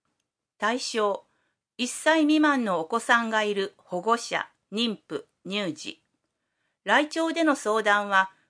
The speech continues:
予約があるとスムーズに対応できます。予約はオンライン窓口で。ここにこ赤ちゃんクッキング。赤ちゃんのために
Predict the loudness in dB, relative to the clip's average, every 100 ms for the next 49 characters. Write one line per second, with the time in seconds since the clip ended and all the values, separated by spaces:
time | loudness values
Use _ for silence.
0 | _ -4 0 0 0 0 2 2 -2 0
1 | -2 -2 -6 0 0 0 -2 -4 -4 -6
2 | -4 -2 0 -2 -6 -6 -6 -8 -20 _
3 | _ _ _ _ _ _ _ _ _ _
4 | _ -2 2 2 0 2 2 2 _ -4
5 | -2 0 2 2 2 -2 0 0 0 -4
6 | -12 -8 -8 -8 _ _ _ _ _ _
7 | _ _ _ _ _ _ _ _ _ _
8 | _ _ _ _ _ _ _ _ _ _
9 | _ _ _ _ -2 2 4 6 6 4
10 | 4 2 0 -2 0 0 0 -2 -6 -6
11 | -12 -8 -8 -8 -10 _ _ _ _ _
12 | _ _ _ _ _ _ _ _ _ 0
13 | 2 0 2 0 0 -2 -2 -2 -2 -4
14 | -8